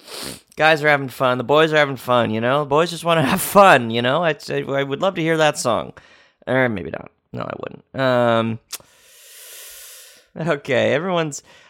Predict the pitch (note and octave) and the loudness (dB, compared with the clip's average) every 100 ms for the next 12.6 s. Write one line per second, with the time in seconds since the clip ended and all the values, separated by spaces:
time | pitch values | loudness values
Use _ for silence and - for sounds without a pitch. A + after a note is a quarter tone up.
0 | - D3+ F3+ F3 D3 D#3 D#3+ C#3 A#2+ C3 | 0 4 4 4 6 6 6 2 -2 0
1 | C#3+ F#3 F3+ - D3 E3 G3+ C#4+ - - | 0 0 -2 -4 -2 -2 0 0 -2 -10
2 | G#3+ G#3 - - F#3 D3+ D#3+ F#3+ F#3 - | -8 -6 -10 -10 -8 -4 -2 -2 -4 -4
3 | D3 - - C3+ C3 - C3+ A#2+ C#3 D3+ | -4 -4 -4 -2 -2 -4 -2 2 2 2
4 | C#3+ C3+ A2+ - - - - _ _ - | 2 4 2 -2 -20 -20 -20 _ _ 0
5 | C3+ C3+ B2+ F3+ F#3 D#3 F3+ F#3 F#3 F#3 | 4 4 4 2 2 2 4 4 6 6
6 | F3+ D#3 C#3+ E3 F3 E3 D#3 E3 F3+ E3 | 4 2 -2 0 2 0 0 0 -2 -2
7 | F#3 F#3+ F#3 F3+ F3+ F#3 F#3 F#3 E3 E3+ | 0 0 -2 -6 -4 -2 0 -2 -4 -8
8 | D3 C3+ F3 F3 C#3 C3+ C3+ - - A#2 | -8 -6 0 2 2 0 -2 -8 -6 0
9 | A2+ A2 C3+ D3 _ _ _ _ _ _ | 2 2 -2 -10 _ _ _ _ _ _
10 | _ _ _ - - - - _ - D3 | _ _ _ -20 -12 -12 -12 _ -8 -4
11 | C#3+ C3 C#3+ C3+ A2+ - _ _ _ _ | -2 -2 -2 -2 -4 -14 _ _ _ _
12 | _ - A#2+ A#2 A2+ | _ 4 6 8 6